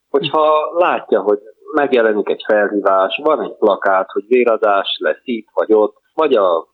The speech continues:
megtalálja valahol egy üzenet, akár egy ismerősét, akkor, akkor ő is gondolkozzon el azon, hogy igen,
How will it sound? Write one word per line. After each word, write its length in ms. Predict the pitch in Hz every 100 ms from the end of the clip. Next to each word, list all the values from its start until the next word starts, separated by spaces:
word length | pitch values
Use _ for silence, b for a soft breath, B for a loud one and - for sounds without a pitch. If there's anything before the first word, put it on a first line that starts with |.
| _
megtalálja 600 | 127 117 - 110 107 104
valahol 360 | 107 107 101 98
egy 160 | 87
üzenet, 480 | 117 117 107 107 101
akár 280 | 113 110 92
egy 120 | 85 -
ismerősét, 800 | - 110 104 104 104 117 113
akkor, 260 | 165 - 185
akkor 340 | 185 220 214
ő 40 | 214
is 160 | 156
gondolkozzon 720 | - 113 107 98 98 95 101 101
el 80 | 98
azon, 260 | 98 98
hogy 120 | 110 160
igen, 280 | 190 139